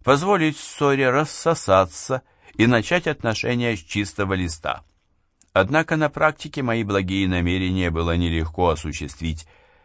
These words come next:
Я вскочил с дивана и начал мерить шагами прихожую,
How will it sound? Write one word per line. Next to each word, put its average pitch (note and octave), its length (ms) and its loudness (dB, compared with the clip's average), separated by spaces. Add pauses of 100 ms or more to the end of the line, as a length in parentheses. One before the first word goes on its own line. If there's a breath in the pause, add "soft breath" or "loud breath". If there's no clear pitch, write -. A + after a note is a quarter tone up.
(220 soft breath)
Я C#2+ 240 -2
вскочил D2 540 -8
с C2+ 80 -10
дивана D2+ 540 -2
и D2+ 40 -4
начал D#2 520 -4
мерить E2+ 480 0
шагами D#2+ 520 -2
прихожую, E2+ 800 -4